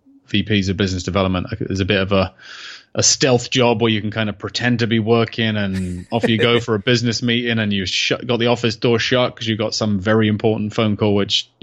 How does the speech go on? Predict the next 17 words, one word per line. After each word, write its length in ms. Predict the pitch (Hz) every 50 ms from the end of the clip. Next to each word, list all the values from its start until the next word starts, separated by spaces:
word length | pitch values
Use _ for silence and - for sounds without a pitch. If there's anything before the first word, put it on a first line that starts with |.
| 87 -
ends 220 | - 110 107 101 107
up 220 | 107 104 - - _ _ _ - - -
nothing 400 | - - 117 113 110 - - 98
happening. 680 | 95 101 117 123 117 - 113 117 110 110 110 107 101
And, 200 | 98 92 95 95 - - - - - - - - -
and 80 | 110
so 100 | 117 123
I 40 | 120
thought, 160 | - 135 127
"That's 160 | 131 139 123 -
perfect 440 | - - 196 190 131 - 104 101
'cause 100 | - 107
I 60 | 113 113
can 120 | - 120
just 140 | 107 110 -
hide 520 | - - 123 127 123 110 95 87 85 - -
indefinitely." 800 | - 113 104 101 110 107 - - 120 - - - 60 120 117 -